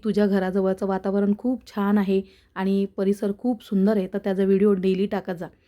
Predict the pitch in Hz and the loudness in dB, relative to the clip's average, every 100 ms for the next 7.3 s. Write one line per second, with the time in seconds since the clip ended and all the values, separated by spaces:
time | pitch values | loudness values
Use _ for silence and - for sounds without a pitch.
0 | _ _ - 214 262 269 220 208 208 233 | _ _ -10 -2 2 2 4 4 2 -2
1 | - 185 190 190 - 185 185 190 214 196 | -6 -4 -4 -4 -6 -4 -2 -2 -2 -2
2 | 233 - 180 185 - _ _ _ 185 196 | 0 0 -2 -4 -12 _ _ _ -8 -6
3 | 214 226 190 220 - 190 214 208 269 277 | -2 0 0 -2 -4 0 0 2 2 2
4 | 302 294 294 285 277 226 262 - _ _ | 0 0 0 0 0 0 0 -4 _ _
5 | _ _ 220 214 214 214 214 214 220 - | _ _ -4 0 0 0 2 2 2 0
6 | 220 214 220 202 202 202 214 214 208 202 | -4 -2 -2 -2 0 0 0 -2 0 0
7 | 190 175 | 0 -2